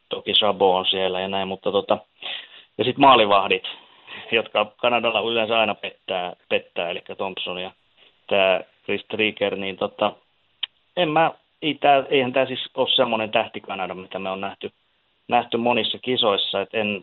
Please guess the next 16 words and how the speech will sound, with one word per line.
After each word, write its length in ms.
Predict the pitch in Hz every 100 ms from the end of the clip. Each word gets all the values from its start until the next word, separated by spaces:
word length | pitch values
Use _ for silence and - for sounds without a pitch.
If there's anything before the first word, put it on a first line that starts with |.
| -
en 160 | 117 107
missään 340 | 113 - 107
nimessä 260 | 101 104 113
heille 160 | 107
kyllä, 260 | - 107 104
niin 160 | 104 104
kun, 200 | 107 107 _ _ _ _ _
ainakaan 380 | 120 117 - 113
selkeitä 460 | 143 127 123 110 104
ennakkosuosikin 720 | 107 107 - 95 95 - 98
asemaa 380 | 101 98 95 95
tähän 260 | - 98 92
petaisi. 600 | 113 110 - 90 90 -
Että 180 | 98 -
Ruotsi 460 | 120 147 - - 107
on, 380 | 127 127 123